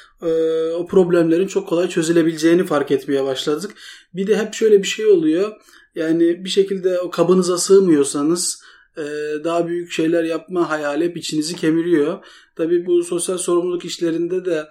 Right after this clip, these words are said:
sınırlı kaynak vardır her zaman. Zamanın sınırlıdır, enerjin sınırlıdır. Onu bir şekilde senden öte bir şeye çıkarman lazım ki sürdürülebilir olsun. Orada teknoloji bunun çok önemli bir kaldıracıydı bizim için. Yani biz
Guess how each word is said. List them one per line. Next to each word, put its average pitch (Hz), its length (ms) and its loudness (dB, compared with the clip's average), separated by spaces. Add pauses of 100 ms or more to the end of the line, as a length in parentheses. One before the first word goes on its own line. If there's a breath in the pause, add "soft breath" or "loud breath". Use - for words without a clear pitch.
(160 soft breath)
sınırlı 170 420 2
kaynak 156 380 2
vardır 131 300 -6
her 131 140 -6
zaman. 127 340 -8
Zamanın 147 500 0
sınırlıdır, 139 600 -4
enerjin 147 500 -4
sınırlıdır. 147 760 -6 (380 loud breath)
Onu 165 260 2
bir 190 40 -6
şekilde 165 400 0
senden 165 400 0
öte 156 180 0
bir 151 60 -4
şeye 151 240 0
çıkarman 131 520 -6
lazım 139 340 -4
ki - 100 -8
sürdürülebilir 139 640 -2
olsun. 131 420 -6 (380 loud breath)
Orada 170 360 0
teknoloji 160 480 2
bunun 160 140 2
çok 170 180 -4
önemli 147 300 0
bir 151 80 -4
kaldıracıydı 143 720 -2
bizim 123 240 -8
için. 131 220 -10
Yani 139 260 -4
biz 143 220 -6